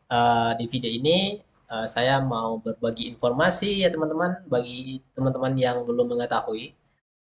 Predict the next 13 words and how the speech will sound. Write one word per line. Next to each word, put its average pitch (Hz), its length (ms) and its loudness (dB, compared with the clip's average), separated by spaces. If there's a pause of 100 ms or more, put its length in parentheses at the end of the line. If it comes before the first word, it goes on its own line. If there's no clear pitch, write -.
(100)
yaitu, 180 240 12 (240)
eh, 131 240 6
bagaimana 131 480 4
sih 151 320 -2
cara, 123 640 2 (320)
eh, 110 320 0
menjalankan 117 880 2
dan 131 320 2
menginstal 135 1120 -4 (320)
aplikasi 139 1040 -4
Binance 127 1040 -2 (320)
versi, 147 800 0 (1040)
eh, 117 540 -2